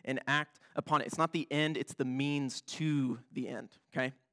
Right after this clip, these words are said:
Now, Leviticus, uh, uh, we're kinda gonna slowly walk through this. I know I'm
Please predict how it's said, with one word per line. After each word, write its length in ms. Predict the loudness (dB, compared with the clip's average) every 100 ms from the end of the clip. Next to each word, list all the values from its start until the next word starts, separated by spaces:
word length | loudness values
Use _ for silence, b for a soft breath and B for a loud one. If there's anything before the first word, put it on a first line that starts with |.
| _ _ _ _ _ _ _ -8 2
Now, 180 | 2 2
Leviticus, 480 | 4 4 2 -2 -8 B B B
uh, 40 | 0
uh, 240 | 2 0 0
we're 140 | -4 -6 -2
kinda 260 | 2 2 2
gonna 280 | 0 0 -4
slowly 460 | -8 0 2 2
walk 240 | 4 2 2
through 160 | -4
this. 140 | -2 -4
I 60 |
know 120 | -4
I'm 160 | -4